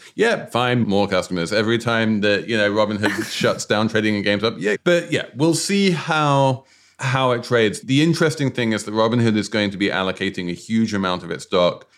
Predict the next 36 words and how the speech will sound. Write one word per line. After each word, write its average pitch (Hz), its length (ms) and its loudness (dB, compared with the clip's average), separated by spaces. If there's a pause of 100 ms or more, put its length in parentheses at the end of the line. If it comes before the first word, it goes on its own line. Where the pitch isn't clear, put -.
(100)
in 101 160 0
the 98 140 2
I 90 120 0
P 92 200 -2
O 85 140 2
to 139 400 2
its 101 180 -2
own 95 240 2
customers. 139 760 -4 (140)
And 123 680 0 (500)
the 147 140 -2
one 175 240 2
thing 175 160 2
you 147 100 2
can 135 160 0
generally 131 300 -2
say 120 240 2
about 104 460 0 (200)
retail 113 800 2
and 98 220 0
meme 110 240 2
investors 104 680 0
and 101 100 -2
Robinhood 110 360 0
investors 95 460 -2
in 90 120 -8
general 101 420 -2 (140)
is 131 400 -2
they're 139 260 2
not 135 500 2
what 123 280 -2
you 123 100 0
would 113 220 0
call 110 400 0
value 78 720 -6
investors, - 760 -12